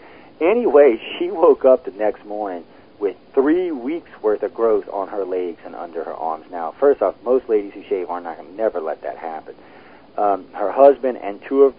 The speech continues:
the people that were out with them at dinner that night verified she was wearing pantyhose and her legs were well shaved and, and slick as could be. And, uh, but she woke up that morning. That suggests, and that's not the only case, we have lots of these, but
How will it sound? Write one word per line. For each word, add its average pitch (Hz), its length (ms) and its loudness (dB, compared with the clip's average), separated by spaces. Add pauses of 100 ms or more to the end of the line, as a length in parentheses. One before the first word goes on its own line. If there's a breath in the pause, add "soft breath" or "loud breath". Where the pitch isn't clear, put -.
the - 60 -18
people 120 300 -8
that 104 140 2
were 98 80 0
out 101 220 0
with 107 140 -6
them 107 120 -10
at 98 140 -10
dinner 131 220 -2
that 98 120 -4
night 92 260 -8 (120)
verified 110 560 2
she 85 80 -18
was 90 200 -12
wearing 101 260 -8
pantyhose 127 600 -2
and 92 100 -18
her 95 140 -10
legs 87 400 -6
were - 180 -20
well 110 240 0
shaved 98 460 -4
and, 69 100 -20 (100)
and 71 180 -18 (160)
slick 110 160 -10
as 98 160 -12
could - 160 -14
be. - 80 -14 (720 loud breath)
And, 104 420 -4
uh, 90 360 -2 (400)
but 95 80 -12 (100)
she 113 60 -14
woke 107 260 2
up 104 120 -2
that 101 120 2
morning. 110 300 -6 (360 loud breath)
That 143 240 8 (100)
suggests, - 460 4
and 110 80 -10
that's 120 140 -4
not 110 100 -4
the 90 80 -4
only 95 220 -8
case, - 200 -18
we 95 60 -6
have 80 120 -6
lots 85 280 -2
of - 80 -18
these, - 160 -20 (100)
but - 140 -12